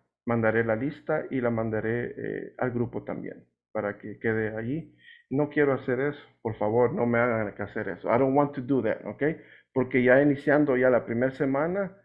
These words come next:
ya van a ver quiénes, quiénes son los nombres que no están cumpliendo con los requisitos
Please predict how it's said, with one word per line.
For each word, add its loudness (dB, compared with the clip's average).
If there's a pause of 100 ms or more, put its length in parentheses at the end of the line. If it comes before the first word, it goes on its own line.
(120)
ya 4
van 2
a 4
ver 2
quiénes, -2 (400)
quiénes -6
son -4
los -2
nombres -2
que -2
no -2
están -4
cumpliendo -2
con -4
los -6
requisitos -4